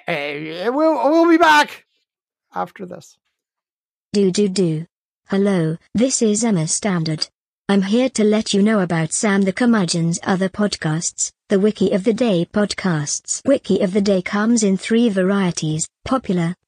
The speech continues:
Speaker 2: random, and featured. Each highlights a new Wikipedia article each day. They just pick the articles differently. This week on Featured Wiki of the Day,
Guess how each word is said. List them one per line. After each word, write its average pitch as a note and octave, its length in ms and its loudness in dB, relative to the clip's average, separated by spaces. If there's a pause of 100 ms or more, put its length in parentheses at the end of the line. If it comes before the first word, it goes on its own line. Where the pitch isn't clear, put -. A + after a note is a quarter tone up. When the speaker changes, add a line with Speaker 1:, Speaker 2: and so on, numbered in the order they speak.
Speaker 2:
random, E3 520 -2 (200)
and G3+ 160 0
featured. D#3+ 480 -4 (400)
Each C#4 220 0
highlights A#3+ 580 -2
a G#3 100 -2
new G#3 240 4
Wikipedia A3 720 0
article A3 480 0
each B3 240 0
day. G3 460 0 (180)
They G#3 180 2
just A3 360 -2
pick - 320 -4
the G#3 120 0
articles F3 680 -2
differently. D3+ 640 -2
This B3+ 260 0
week D#3 260 -2
on F#3+ 180 0
Featured F3+ 500 -2
Wiki F#3 320 0
of F#3 160 -2
the G3 80 0
Day, E3+ 320 -2